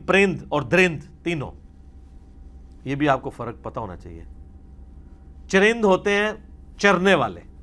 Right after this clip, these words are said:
जितने मवेशी हैं। परिंद हवा में उड़ने वाले।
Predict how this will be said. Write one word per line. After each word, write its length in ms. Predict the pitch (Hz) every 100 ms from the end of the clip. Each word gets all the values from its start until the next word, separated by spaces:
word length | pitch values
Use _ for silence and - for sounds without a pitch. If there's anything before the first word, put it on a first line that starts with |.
| -
जितने 260 | 147 147 165
मवेशी 420 | 147 123 113 -
हैं। 180 | 82 - - - - - - - - - - - - - - -
परिंद 400 | 240 277 240 127 - - - - -
हवा 280 | 170 180 185
में 100 | 208
उड़ने 360 | 208 175 156 123
वाले। 240 | 80 67